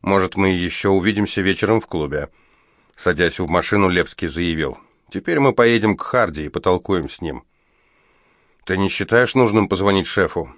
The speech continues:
упавшим голосом произнёс Уильямс. "Может, он сам захочет поговорить с Харди?" "Мы едем к Харди", — отрезал Лепский, заводя мотор.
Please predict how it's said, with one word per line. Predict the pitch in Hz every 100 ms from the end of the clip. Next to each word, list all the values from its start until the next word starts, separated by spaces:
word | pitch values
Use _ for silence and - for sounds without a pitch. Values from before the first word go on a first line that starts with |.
| _ -
упавшим | 82 95 - 92 85
голосом | 95 85 - 82
произнёс | 92 85 92 82 87
Уильямс. | 87 78 71 - - _ _ _ _ _
"Может, | 87 90 -
он | 90
сам | - 120
захочет | 117 127 110 - -
поговорить | 87 90 95 78
с | -
Харди?" | 92 76 64 64 _ _ _ _ _ _ _ _ _ _
"Мы | 90 107 127
едем | 120 131 120 120
к | -
Харди", — | 127 113 85 87
отрезал | 80 90 78 82
Лепский, | 90 104 - 87
заводя | 80 87 82 90
мотор. | 90 - 73